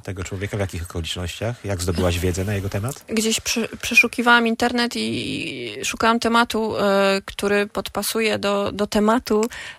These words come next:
Speaker 2: e, tej kopalni, bo kopalnia jest, e, tematyczna i akurat ten numer jest poświęcony, e, piłce nożnej i władzy. I wokół tego, kto
Speaker 1: Relacją między, tak,
Speaker 2: Dokładnie.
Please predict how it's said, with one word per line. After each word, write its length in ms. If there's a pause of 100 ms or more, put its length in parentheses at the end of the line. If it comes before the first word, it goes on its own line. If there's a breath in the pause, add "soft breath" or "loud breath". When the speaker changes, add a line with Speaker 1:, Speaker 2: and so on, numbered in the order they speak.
Speaker 2:
e, 120
tej 140
kopalni, 520
bo 120
kopalnia 540
jest, 380
e, 380 (120)
tematyczna 680
i 200
akurat 440
ten 260
numer 420 (260)
jest 380
poświęcony, 840 (520 loud breath)
e, 240 (720)
piłce 300
nożnej 480
i 100
władzy. 500 (400)
I 80
wokół 280
tego, 240
kto 80
Speaker 1:
Relacją 460
między, 400
tak, 220
Speaker 2:
Dokładnie. 420